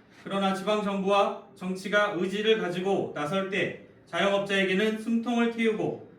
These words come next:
시장의 불균형을 바로잡아 지역경제 골목, 민생경제 상생의 생태계를 만들 수 있다고 믿습니다. 그것이 오늘 운동에 돌입하는 절박한 이유입니다.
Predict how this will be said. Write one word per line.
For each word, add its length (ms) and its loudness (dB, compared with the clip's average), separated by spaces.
시장의 580 -2
불균형을 680 -2
바로잡아 640 0
지역경제 720 0
골목, 560 0
민생경제 840 0
상생의 760 -2
생태계를 560 0
만들 260 0
수 140 -6
있다고 300 -4
믿습니다. 560 -6
그것이 340 2
오늘 200 4
운동에 460 0
돌입하는 600 -4
절박한 680 -2
이유입니다. 640 0